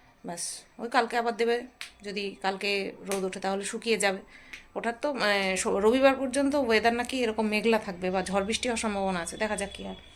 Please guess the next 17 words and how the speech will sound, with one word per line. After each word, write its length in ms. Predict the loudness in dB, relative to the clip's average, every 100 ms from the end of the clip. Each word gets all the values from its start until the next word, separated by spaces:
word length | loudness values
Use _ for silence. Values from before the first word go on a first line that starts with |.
| -20 -20 -20 -16
তো 80 | -4
চলো 340 | -2 -2 -4 -10 -20 -20 -20 -6
ফোনটাকে 360 | -4 -2 -2
চার্জে 340 | 0 0 2 2
বসিয়ে, 380 | 2 2 2
আহ, 1000 | 2 -4 -20 -20 -20 -20 -20 _ -6 -6 -2
ভাতটা 340 | -4 -2 -4
করে 360 | 0 4 4 2 -12 -20 -20 -20 -6
তারপরে 560 | -6 -2 -2 0 -2 -4 -8
ইয়ে 160 | -6 -4
করি, 200 | -4 -4
কি 80 |
যেন 200 | -4 -4
বলে 180 | -2 -2
তোমার, 240 | -2 -4 -4 -8 _ _ _ _
স্নান 240 | 0 0
করব। 300 | 0 -6 -10